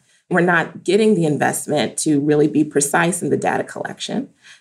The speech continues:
We're not seeing the level of investment in trying to figure out the evidence-based solutions that work across geography, 'cause there are solutions that are better in rural areas than in urban areas, right? There are solutions that work better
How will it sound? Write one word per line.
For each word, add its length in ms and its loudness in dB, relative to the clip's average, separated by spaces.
We're 100 2
not 320 2
seeing 480 4
the 80 0
level 340 0
of 140 0
investment 680 -2
in 180 0
trying 300 -2
to 40 -6
figure 360 -2
out 360 -4
the 140 -4
evidence-based 720 -2
solutions 680 -4
that 200 -4
work 540 -4
across 680 -2
geography, 720 -4
'cause 180 -4
there 100 0
are 100 2
solutions 460 0
that 80 -2
are 80 0
better 320 2
in 100 2
rural 220 2
areas 340 2
than 120 -4
in 260 -2
urban 280 -2
areas, 380 -8
right? 160 -2
There 80 2
are 60 2
solutions 480 2
that 180 0
work 360 -4
better 440 0